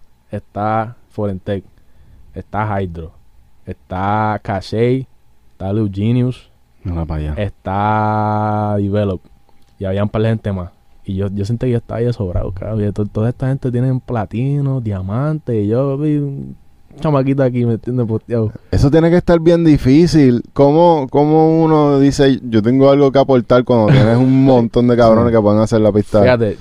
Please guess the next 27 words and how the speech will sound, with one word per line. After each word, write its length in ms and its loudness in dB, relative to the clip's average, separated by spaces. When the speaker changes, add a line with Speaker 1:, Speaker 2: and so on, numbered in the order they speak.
Speaker 1:
yo 120 -4
estaba 340 0
cagado, 500 -2
bro. 320 -2
O 120 -4
sea, 560 -4
todo 140 -2
el 40 0
mundo 200 4
estaba 200 2
aportando 380 0
la 120 2
pista 360 0
y 60 2
yo, 180 2
yo 80 0
estaba 240 0
ahí 80 2
como 240 2
que, 160 -10
"Ya, 100 -16
lo 120 -10
carajo 240 -12
yo 120 -10
voy 80 -12
a 40 -16
hacer". 280 -20